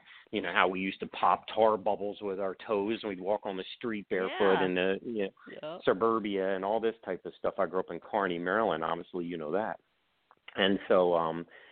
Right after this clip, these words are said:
Speaker 1: he got real excited about the East Coast. And he's like, "I wanna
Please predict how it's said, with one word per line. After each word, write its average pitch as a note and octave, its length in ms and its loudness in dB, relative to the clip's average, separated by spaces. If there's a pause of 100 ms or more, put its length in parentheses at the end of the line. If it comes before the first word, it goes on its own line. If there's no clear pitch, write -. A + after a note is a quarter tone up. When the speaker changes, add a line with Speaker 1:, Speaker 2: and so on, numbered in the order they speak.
(140)
Speaker 1:
he F#3+ 180 2
got A#2 380 0
real C3+ 220 2
excited B2 480 -4
about F2+ 360 -4 (140)
the F#2 120 -8
East G#2 280 -8 (100)
Coast. C3+ 300 -4
And F#2+ 80 -6
he's - 80 -10
like, F#2 180 -2
"I D3+ 140 0
wanna F2 260 -4